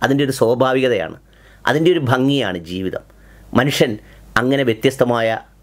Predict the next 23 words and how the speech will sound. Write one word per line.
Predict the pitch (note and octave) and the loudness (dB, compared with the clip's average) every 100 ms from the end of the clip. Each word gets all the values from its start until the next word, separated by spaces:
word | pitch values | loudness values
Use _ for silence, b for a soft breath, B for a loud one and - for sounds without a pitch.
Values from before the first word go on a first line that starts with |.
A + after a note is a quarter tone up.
| A#2 | -2
നല്ല | A#2 C#3+ D#3+ | 0 2 2
മനോഹര | C3 A#2 C3 C#3 | 2 2 0 -2
നിമിഷങ്ങൾ | B2+ A2+ G#2+ A#2 A2+ - b b - | -2 -4 -2 -2 -4 -6 b b -4
ആസ്വദിച്ച് | A2 A2+ A#2+ A2+ A#2+ | -2 -2 -2 -2 -2
ജീവിക്കാനാവണം. | G2+ G2 G2 G2+ F#2+ D#2 F#2 - - - | -4 -2 0 0 -2 -4 -10 -16 -20 -10
അപ്പോഴാണ് | B2 D#3+ D#3+ C3+ C3 C3+ B B B - | -4 -2 -2 -2 -6 -8 B B B -2
നമുക്ക് | A2 A#2 | 0 2
ഈ | B2 | -2
ജീവിതശൈലി | A#2+ A#2 C3 C3 B2+ B2+ B2+ | 0 0 2 0 0 0 0
രോഗങ്ങളും | A#2+ A2+ A2+ A2+ G#2+ E2+ | 0 0 0 -2 -4 -4
പിരിമുറുക്കവും | B2+ B2 B2+ A#2 - G#2+ F#2+ - | -2 0 0 -2 -2 -4 -4 -4
ഒക്കെ | A2+ - | -6 -2
മാറി | C#3 A2 A#2 | 0 0 -2
നിൽക്കുന്നത്. | G2+ - F2 - - B B B B - | -4 -6 -10 -12 -14 B B B B 2
ഓർത്താൽ | E3 F#3+ F#3+ F#3+ | 2 2 2 0
ജീവിതം | F3 C#3 C#3+ D3 D3 | 2 2 4 4 2
ഒരു | C3+ | 0
ചെറിയ | B2 A2 G#2+ A2 | 0 0 0 0
കാര്യമാണ്. | F#2+ F#2 F2+ F2 - - - | 0 -2 -4 -6 -16 -20 -2
വെറുതെ | A2+ C#3 D#3 E3+ F3 | 0 2 4 4 2
ഇങ്ങനെ | D3 C#3 | 0 0
ആർത്തി | A#2 A#2+ - C3 | 0 -4 -4 -2
കാണിച്ച് | G#2+ G#2 G2+ A2 | -2 -4 -12 -14